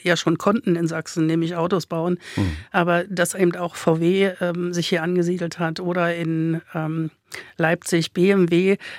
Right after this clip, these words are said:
Speaker 1: das war die sogenannte Leuchtturmpolitik von Kurt Biedenkopf zusammen mit seinem damaligen Wirtschaftsminister Kajo Schommer.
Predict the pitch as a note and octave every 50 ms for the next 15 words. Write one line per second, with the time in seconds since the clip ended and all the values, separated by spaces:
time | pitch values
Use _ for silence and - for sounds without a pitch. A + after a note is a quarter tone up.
0 | - - - E3 E3+ E3+ - - E3+ D#3+ E3+ F3 F3+ F3+ E3+ F3 F3 E3+ F3+ F#3+
1 | F#3 F3 E3+ E3 E3+ - E3+ D#3+ D#3+ F3 - - G3 F#3 G3 F3+ - - F3+ F#3
2 | F#3 - - F#3 F3+ - - - F3 E3 - F3+ E3 - - E3+ E3 - F#3+ F#3
3 | F3 - - F#3 F3+ - - - - F3 E3+ E3+ E3 E3+ E3+ E3+ E3 - - E3
4 | E3 E3+ E3 D#3+ D#3+ D#3 E3 D#3+ D#3 E3 D#3+ E3 D#3+ D#3+ D#3 - _ _ - -
5 | - - - _ _ - D#3+ - F3+ E3 - - _ _ _ - - F3 E3+ D#3+
6 | E3 D#3+ - - E3+ E3 D#3+ D#3 D#3 D#3+ - - - _ - - D#3+ D#3+ D#3 D#3
7 | - - E3+ D#3+ D#3+ D#3 D3+